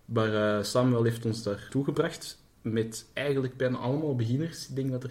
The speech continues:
één iemand bij zat die geen beginner was op die moment. En direct verliefd geworden op de hobby. En dan na Iron Kingdoms hebben we nog een paar andere systemen geprobeerd die, eh, Samuel wou proberen.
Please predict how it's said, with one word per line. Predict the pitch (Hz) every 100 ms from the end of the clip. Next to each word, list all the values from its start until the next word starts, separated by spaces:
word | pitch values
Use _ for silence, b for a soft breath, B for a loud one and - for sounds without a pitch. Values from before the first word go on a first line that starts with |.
| -
één | - 131
iemand | 143 127 120
bij | 123 127
zat | 117 113 -
die | 110
geen | 98 127 147
beginner | 147 160
was | 147 143
op | 131
die | 131
moment. | 135 127 139 - -
En | 107 101 98 92
direct | - 110 117 -
verliefd | 110 117 123
geworden | 135 131 123
op | 110
de |
hobby. | 107 107 147 160 - - -
En | - 135
dan | 131 123 117 110 117
na | 123 123 131
Iron | 135 127 123 113 113
Kingdoms | 135 151 170 160 -
hebben | 127 131
we | 123
nog | 117
een | 117
paar | 117 117 -
andere | 123 160 180
systemen | 180 170 - 175 180 165
geprobeerd | 147 139 127 135 165 - - -
die, | 139 135
eh, | 131 131
Samuel | 127 131 139 135 135 139 -
wou | 120 123
proberen. | 117 113 127 143